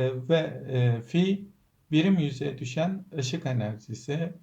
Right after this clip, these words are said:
ne, E nasıl değişir? Şimdi, e,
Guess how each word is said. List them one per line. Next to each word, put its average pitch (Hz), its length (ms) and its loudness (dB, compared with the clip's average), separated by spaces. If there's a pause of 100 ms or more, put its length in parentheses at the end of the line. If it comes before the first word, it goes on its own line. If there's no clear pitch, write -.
ne, 147 460 0
E 151 380 2
nasıl 147 420 -2
değişir? 104 540 2 (120)
Şimdi, 202 500 0 (760)
e, 131 300 4